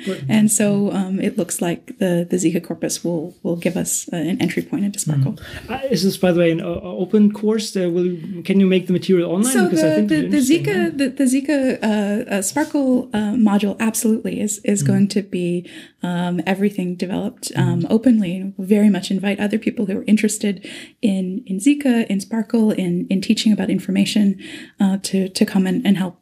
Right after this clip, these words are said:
Speaker 2: uh, develop it.
Speaker 1: Mm. I think this is kind of a, well, well, let's say kind of a challenge, at least, uh, that's, uh, that I see. Uh, we are, or we need to bring together a lot of people with many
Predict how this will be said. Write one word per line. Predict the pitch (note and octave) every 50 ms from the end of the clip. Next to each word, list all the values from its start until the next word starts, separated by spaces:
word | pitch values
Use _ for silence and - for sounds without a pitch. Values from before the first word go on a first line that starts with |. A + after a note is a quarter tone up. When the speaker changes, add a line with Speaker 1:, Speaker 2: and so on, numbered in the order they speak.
| -
Speaker 2:
uh, | - B3 F#3 F3 F3+
develop | - G3+ G#3 - G3+ G#3 A3 G#3+ -
it. | G#3 F#3 - - _ - - - - - - - _ - D3
Speaker 1:
Mm. | C#3 C3+ C3+ C#3+ - - - - - - - - F3
I | D#3+
think | C#3+ - G3 G3+ G3+
this | G#3 G3 -
is | F3+ - - - - _ _ _ _ _ _ _ _ _ -
kind | - F3 F#3 F#3+
of | E3+ D#3
a, | E3 E3 E3 E3 F3 G#3 - _ - E3+ C#3 B2+ E3
well, | E3 D#3+ D#3+ D#3 D#3 D#3+ -
well, | E3+ E3+ E3+ F3+
let's | F#3 F#3 F#3 F#3+ -
say | F3+ E3+ E3
kind | E3 E3 E3 F3 F3
of | E3+ D#3 E3+
a | E3+ E3 E3 D#3+ E3 - - - - - - - - - _ _
challenge, | - - F#3+ G3 G#3 G3+ E3+ D#3 - F3+
at | E3 C3
least, | C#3+ D3 D3 C#3+ -
uh, | D#3 D3
that's, | C#3 D3+ D3+ D3 - - -
uh, | F#3 F3 D#3 D3
that | D3+ D3+ D3
I | D3 D3
see. | C#3+ - - D#3+ E3 E3+ F3+ - -
Uh, | F#3+ E3 E3 E3 E3 - - -
we | F#3 E3 F#3 F3+ F3+ F#3 F#3+ G3 - _ -
are, | F3 F3 F3 F3 F3 F3 - - _ _ _ _ _ _ _ _ - - - _ _ _ -
or | G3 E3+
we | D#3+ D#3+ E3+
need | F#3 A3 G#3+
to | - E3
bring | E3+ F#3 F3+
together | F3 E3+ F3 E3+ D#3+ E3
a | D#3
lot | D#3 E3+ E3+ G3
of | - - -
people | - F3+ - E3+
with | D3 D3 D3 C#3+
many | D3 C#3+ D3 D#3 E3 F3 F3 F3+ F#3 F#3 F3+ F3+ G3 G3+